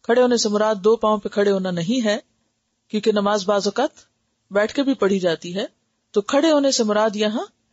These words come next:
ارادہ کرنا ہے کہ جب ارادہ کرو تم الی الصلاۃ،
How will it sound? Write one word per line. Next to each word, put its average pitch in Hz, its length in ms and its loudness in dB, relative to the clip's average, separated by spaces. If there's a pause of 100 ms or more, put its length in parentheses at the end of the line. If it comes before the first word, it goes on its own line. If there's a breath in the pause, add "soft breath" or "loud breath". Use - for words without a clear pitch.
(180)
ارادہ 196 380 2
کرنا 160 260 -8
ہے 143 160 -16 (800)
کہ 208 100 0
جب 247 220 2 (100)
ارادہ 220 540 2
کرو 202 260 2
تم 269 240 0 (640)
الی 220 120 2
الصلاۃ، 226 680 0